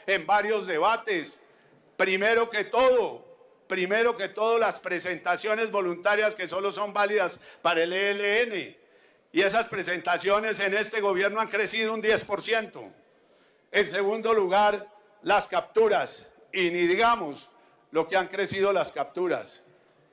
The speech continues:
Y en tercer lugar, y ya de último, las muertes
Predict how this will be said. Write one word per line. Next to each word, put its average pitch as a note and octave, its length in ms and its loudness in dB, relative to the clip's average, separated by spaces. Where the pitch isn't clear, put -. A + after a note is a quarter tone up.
Y D3 80 -6
en D#3 160 -4
tercer D#3+ 340 -2
lugar, F3+ 540 0
y C#3 140 -8
ya D#3+ 200 2
de F3+ 120 2
último, E3 640 -4
las D#3+ 220 2
muertes F3 720 -4